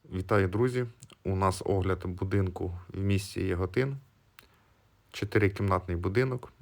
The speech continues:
утеплений, встановлені металопластикові вікна. Загальна площа будинку шістдесят сім квадратних метрів.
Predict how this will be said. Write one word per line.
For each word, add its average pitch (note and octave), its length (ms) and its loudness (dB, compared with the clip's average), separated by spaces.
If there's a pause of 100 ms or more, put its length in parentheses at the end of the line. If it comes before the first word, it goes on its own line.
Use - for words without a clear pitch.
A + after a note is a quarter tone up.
(360)
утеплений, A2 800 4 (1400)
встановлені G#2 600 2
металопластикові F2+ 960 0
вікна. A2+ 440 0 (2000)
Загальна G#2 400 6
площа G#2 500 0
будинку G2+ 640 -2
шістдесят G2+ 540 0
сім G#2+ 160 -4
квадратних F2 500 0
метрів. D#2+ 360 -2